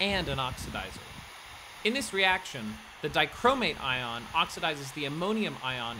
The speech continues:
into two gases, nitrogen and water vapor. The dichromate ion is composed of oxygen and the shiny metal chromium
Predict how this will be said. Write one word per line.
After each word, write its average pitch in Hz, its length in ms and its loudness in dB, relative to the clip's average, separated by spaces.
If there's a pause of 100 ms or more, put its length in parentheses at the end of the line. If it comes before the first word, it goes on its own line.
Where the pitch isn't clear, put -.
into 131 220 -8
two 214 180 4
gases, - 580 0 (240)
nitrogen 185 560 0 (120)
and 127 200 -6
water 123 280 4
vapor. 92 360 -8 (680)
The 165 100 2
dichromate 175 640 4
ion 123 320 0
is 123 100 -6
composed 139 380 -2
of - 160 -8
oxygen 147 640 0
and 123 140 -6
the 117 40 -6
shiny 175 360 2
metal 151 240 2
chromium 135 540 -2